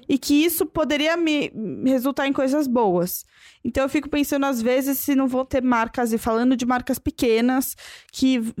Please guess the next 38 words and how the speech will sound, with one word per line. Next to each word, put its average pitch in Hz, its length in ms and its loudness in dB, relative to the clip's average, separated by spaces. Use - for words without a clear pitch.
eh, 233 420 2
antes 269 240 2
entraram 262 460 2
no 269 60 2
meu 254 120 4
Instagram 247 320 0
e 254 40 -2
falaram, 254 260 0
"Poxa, 269 340 -2
essa 233 200 -4
menina 269 340 0
tem 254 180 -4
poucos 233 340 -6
seguidores", 214 760 0
porque - 400 -4
cinco 208 280 -2
mil 208 100 2
seguidores, 196 460 -4
se 214 60 -2
a 202 40 0
gente 196 80 -6
for 196 120 -4
pensar 196 440 -4
em 208 80 2
produtor 214 380 0
de 190 120 -8
conteúdo 202 720 2
e 190 460 2
influenciador, 208 640 0
é 220 60 0
um, 214 180 -2
é - 80 -2
um 202 100 0
número 208 340 2
baixo. 214 460 -2
Mas, 240 280 0
poxa, 285 420 0
ela, 240 240 0